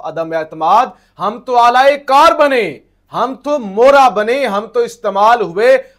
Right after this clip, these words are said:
हम तो इस साजिश के अंदर जो इमरान खान के खिलाफ सॉफ्ट कू हुआ, जो सॉफ्ट मार्शल लॉ लगा, हम तो उसके आलाए कार बने। असल में तो ये जनरल बाजवा ने किया है।" और जनरल बाजवा की क्या मजबूरी थी? डोनाल्ड लू,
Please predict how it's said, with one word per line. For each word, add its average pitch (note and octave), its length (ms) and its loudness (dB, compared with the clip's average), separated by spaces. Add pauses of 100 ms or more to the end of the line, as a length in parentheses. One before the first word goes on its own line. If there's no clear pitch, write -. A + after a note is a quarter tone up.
हम A3 180 -4
तो C4+ 120 -8
इस C4 260 -10
साजिश C#4+ 420 2
के D#4+ 160 -6
अंदर C4+ 400 -2 (300)
जो A#3 120 -4
इमरान B3 420 0
खान C4 340 -6
के C4 80 -20
खिलाफ A#3 300 -2
सॉफ्ट E4 580 2 (100)
कू E4 200 -4
हुआ, A#3 440 0 (460)
जो G3+ 140 -6
सॉफ्ट C4 760 2 (460)
मार्शल D4 520 0
लॉ C#4+ 140 2
लगा, G3+ 440 -4 (220)
हम C#3 140 -14
तो F3 80 -18
उसके F#3+ 220 -14
आलाए A#3 240 -8
कार B3 240 -4
बने। B3 260 -10 (280)
असल G#3+ 340 -4
में F#3 200 -8
तो A3+ 120 0
ये A3+ 160 -2
जनरल G3 440 -4
बाजवा F3 400 2
ने A#3+ 120 2
किया D3 240 -6
है।" A#3+ 520 0 (500)
और E3 100 -8
जनरल G#3 340 -4
बाजवा E3+ 360 -2
की F#3 60 -12
क्या B3+ 220 -4
मजबूरी D#4 360 -4
थी? - 360 -18 (200)
डोनाल्ड F#3+ 640 -4
लू, C3 260 -16